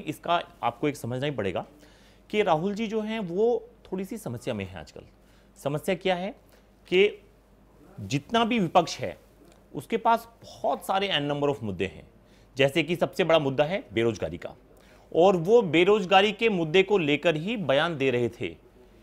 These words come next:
लेकिन उनकी वाणी ने उनका साथ नहीं दिया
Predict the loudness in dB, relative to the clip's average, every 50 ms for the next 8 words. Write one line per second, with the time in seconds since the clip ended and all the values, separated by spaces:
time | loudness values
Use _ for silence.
0 | -20 -18 -10 -2 2 4 4 4 4 2 0 0 0 0 -4 -2 -4 -4 -4 -4
1 | -2 0 0 0 -2 -6 -12 -16 -12 -8 -4 2 4 4 4 4 4 2 2 2
2 | 2 0 0 -2 -4 -10 -20 -20 -16 -10 -6 -4 2 4 4 4 4 4 4 4
3 | 4 4 0 -2 0 0 2 2 2 2 2 -2